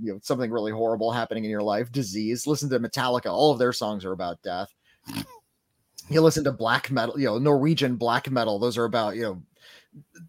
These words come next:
s-, s-, awful stuff. And, uh, it,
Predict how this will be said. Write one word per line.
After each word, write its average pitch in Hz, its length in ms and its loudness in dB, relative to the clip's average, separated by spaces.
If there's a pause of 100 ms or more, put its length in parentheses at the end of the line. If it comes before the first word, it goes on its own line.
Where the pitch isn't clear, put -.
(140)
s-, 165 140 -10 (3000)
s-, - 380 0
awful 117 300 2
stuff. 87 400 -6 (420)
And, 135 300 2
uh, 123 260 2 (840)
it, 175 180 -2